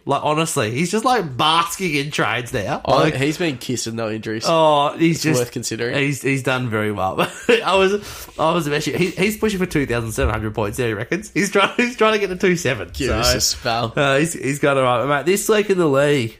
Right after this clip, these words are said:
Speaker 1: um, we got a, got at least, I'm just having a quick, get it up. There's a massive game this week, mate.
Speaker 2: Am I still second? 'Cause I lost.
Speaker 1: Yeah, I think you are. I think you've held, held on a second, even though Diddley nearly got the better of me in the, the final hours, and my, uh,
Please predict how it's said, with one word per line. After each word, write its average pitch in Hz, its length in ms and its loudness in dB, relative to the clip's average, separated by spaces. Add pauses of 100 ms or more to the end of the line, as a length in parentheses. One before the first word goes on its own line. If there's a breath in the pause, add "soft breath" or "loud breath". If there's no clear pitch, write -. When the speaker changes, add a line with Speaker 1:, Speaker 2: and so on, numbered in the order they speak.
Speaker 1:
um, 135 480 0 (720)
we 135 140 0
got 175 180 2
a, 196 280 6
got 208 140 2
at 240 60 4
least, 226 220 2
I'm 165 120 0
just 185 120 -2
having 190 180 2
a 147 40 0
quick, - 180 -6 (220)
get 151 160 2
it 113 60 2
up. 135 200 0
There's 135 260 0
a 131 60 0
massive 135 340 -2
game 90 160 -6
this 92 140 -10
week, 98 120 -8
mate. 85 200 -8
Speaker 2:
Am 139 120 -2
I 175 100 2
still 240 200 -2
second? 160 400 -4
'Cause - 140 -8
I 151 80 0
lost. 131 520 -6 (280)
Speaker 1:
Yeah, 113 240 -4
I 113 40 -2
think 202 260 -2
you 311 140 4
are. 98 140 2
I 101 40 -4
think 170 200 -2
you've 269 100 -4
held, 175 200 2
held 117 200 -2
on 101 140 -2
a 117 40 -4
second, 110 480 -6
even 160 220 -2
though 165 240 0
Diddley 120 340 -2
nearly 113 240 -2
got 107 80 -4
the 107 60 -4
better 107 200 -2
of 110 60 -2
me 107 120 -2
in 107 60 -2
the, 104 220 -2 (720 soft breath)
the - 40 -8
final 117 360 0
hours, 113 480 0
and 117 220 -4
my, 117 420 2
uh, 107 60 -2